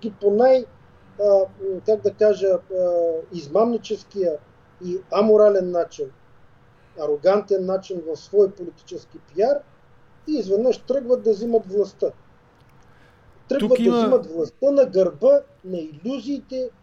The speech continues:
Speaker 1: на гърба
Speaker 2: Да.
Speaker 1: на недоволството, на гърба на страданията, на изстрадалия български народ от, от, от техните престъпления през всички тези години.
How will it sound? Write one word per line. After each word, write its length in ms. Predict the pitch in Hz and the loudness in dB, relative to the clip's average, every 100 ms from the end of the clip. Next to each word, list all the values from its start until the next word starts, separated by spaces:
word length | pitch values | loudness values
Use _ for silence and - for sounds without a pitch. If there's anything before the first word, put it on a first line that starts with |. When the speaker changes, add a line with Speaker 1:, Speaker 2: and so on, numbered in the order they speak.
| - | -12
Speaker 1:
на 100 | 180 | -8
гърба 340 | 180 - - | -4 -4 -2
Speaker 2:
Да. 20 | |
Speaker 1:
на 120 | 262 247 | 0 2
недоволството, 1040 | 202 170 147 202 247 - 254 - 247 233 - _ _ - | 0 -2 -4 -2 -2 -6 -16 -8 -8 -8 -10 _ _ -8
на 140 | 175 | -6
гърба 320 | 170 170 170 | -2 0 2
на 140 | 254 254 | 2 2
страданията, 800 | - 202 190 202 247 247 247 233 | 2 0 2 2 2 2 0 -2
на 100 | 208 | -4
изстрадалия 840 | 170 - - 208 247 254 254 254 247 _ _ _ _ - | -6 -10 -4 -2 0 -2 0 0 0 _ _ _ _ -4
български 540 | 254 233 240 196 - | -2 -2 -4 -4 -6
народ 380 | 196 196 240 254 _ _ | -2 0 0 0 _ _
от, 120 | 403 - _ _ _ _ - | -8 -8 _ _ _ _ -12
от, 120 | 190 _ | -12 _
от 100 | 185 - _ | -14 -14 _
техните 420 | 240 269 254 - 220 | -4 -2 -4 -10 -8
престъпления 720 | 208 202 - 196 226 240 226 220 _ _ | -6 -4 -4 -2 0 2 0 -2 _ _
през 140 | 180 170 | -12 -12
всички 340 | 220 - - - | -14 -20 -20 0
тези 240 | 202 165 | 0 0
години. 300 | 151 147 143 | -8 -14 -14